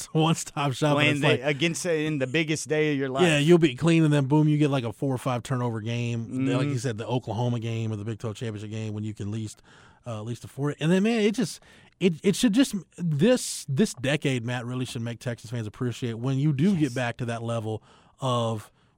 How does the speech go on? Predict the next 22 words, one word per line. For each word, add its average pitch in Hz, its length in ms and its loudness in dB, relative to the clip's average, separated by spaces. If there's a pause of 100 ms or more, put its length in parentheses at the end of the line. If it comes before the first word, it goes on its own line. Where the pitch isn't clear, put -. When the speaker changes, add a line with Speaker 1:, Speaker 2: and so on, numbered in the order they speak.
Speaker 1:
maybe 135 640 0
winning 143 240 4
a 127 60 0
Big 120 200 -2
twelve 120 220 -4
title 120 340 -6
or 117 140 -8
being 127 240 -4
in 120 80 -4
the 113 80 -6
playoff. 123 560 -2 (500)
Like, 143 160 -6
you 302 80 6
think 370 140 6
about - 160 -2
Chris - 260 2
Sims' 185 240 2
career, 143 400 0
like, 127 240 -2
two 269 180 2
thousand 165 460 2
one, 190 480 2